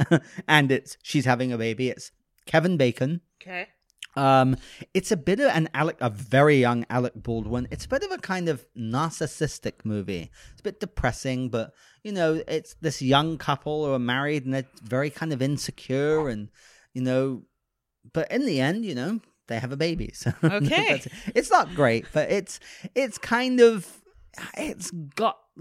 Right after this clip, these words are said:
Speaker 1: glimmers of that John Hughes magic.
Speaker 2: Okay.
Speaker 1: But it, it's a bit of a narcissistic film, so
Speaker 2: Got
Speaker 1: I
Speaker 2: it.
Speaker 1: didn't love it.
Speaker 2: Okay.
Speaker 1: But it's all about having a baby, so.
Speaker 2: All right.
Speaker 1: I mean, it's in the title, Miss Money Annie.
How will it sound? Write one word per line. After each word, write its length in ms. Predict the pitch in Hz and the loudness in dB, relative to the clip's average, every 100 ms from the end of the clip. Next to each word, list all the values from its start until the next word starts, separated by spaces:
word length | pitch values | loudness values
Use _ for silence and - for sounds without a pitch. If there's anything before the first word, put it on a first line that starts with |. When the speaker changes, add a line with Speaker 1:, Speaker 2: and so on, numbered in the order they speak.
| 131 | -6
Speaker 1:
glimmers 680 | 127 143 190 185 127 110 131 | 0 4 6 6 2 0 -4
of 120 | 110 | -4
that 200 | 131 113 | -6 -6
John 300 | - 135 127 | -4 -2 -2
Hughes 420 | 113 131 123 104 | -4 -2 -2 -2
magic. 440 | 113 113 - - - - 202 | -2 -2 -4 -10 -14 -14 -12
Speaker 2:
Okay. 380 | 202 170 165 - - | -8 -6 -6 -8 -8
Speaker 1:
But 140 | 127 | -6
it, 80 | - | -6
it's 180 | 151 - | -8 -6
a 60 | 139 | -4
bit 240 | 170 208 | -2 -2
of 160 | 233 208 | -2 -2
a 160 | 147 | -4
narcissistic 1080 | 117 104 127 151 139 131 - 139 - 107 - | -4 -10 -4 -2 -2 -4 -4 -6 -6 -14 -14
film, 340 | - 95 - - | -14 -14 -14 -10
so 80 | 180 | -4
Speaker 2:
Got 160 | 165 151 | 0 0
Speaker 1:
I 40 | |
Speaker 2:
it. 40 | |
Speaker 1:
didn't 160 | 143 110 | -2 -4
love 160 | 101 - | -6 -6
it. 80 | - _ - 254 | -16 _ -16 -12
Speaker 2:
Okay. 220 | 320 339 466 _ - | -6 -8 -8 _ 4
Speaker 1:
But 100 | 147 | 4
it's 140 | 156 | 4
all 120 | 156 123 | 0 -2
about 240 | 95 90 | -4 -8
having 220 | 107 104 98 | -10 -10 -10
a 40 | |
baby, 300 | - - 50 | -12 -14 -16
so. 180 | - - | -14 -14
Speaker 2:
All 40 | |
right. 360 | 160 - 170 214 | -12 -12 -10 -6
Speaker 1:
I 40 | 117 | -2
mean, 160 | 120 117 | 0 -2
it's 180 | - - | -6 -4
in 220 | 135 123 | 0 0
the 80 | 98 | -4
title, 520 | - 120 113 - - | -6 -6 -6 -10 -16
Miss 200 | - - | -14 -12
Money 220 | 92 92 - | -12 -12 -12
Annie. 220 | 71 | -14